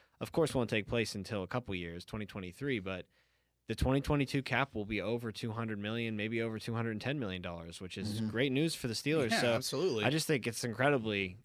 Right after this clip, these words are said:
Speaker 1: off base for him to say that, and just it shows that, you know,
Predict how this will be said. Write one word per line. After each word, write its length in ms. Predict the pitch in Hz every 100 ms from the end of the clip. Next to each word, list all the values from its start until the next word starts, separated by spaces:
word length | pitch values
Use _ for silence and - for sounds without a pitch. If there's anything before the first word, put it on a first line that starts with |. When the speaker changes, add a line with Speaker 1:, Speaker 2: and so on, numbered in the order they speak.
| -
Speaker 1:
off 260 | 123 117 -
base 240 | 131 147
for 140 | -
him 160 | 117 107
to 40 |
say 200 | 95 135 135
that, 160 | 110
and 80 | 107
just 220 | 110 -
it 80 | 127
shows 400 | - 165 143 117
that, 240 | 120 110
you 80 | 98
know, 360 | 117 104 98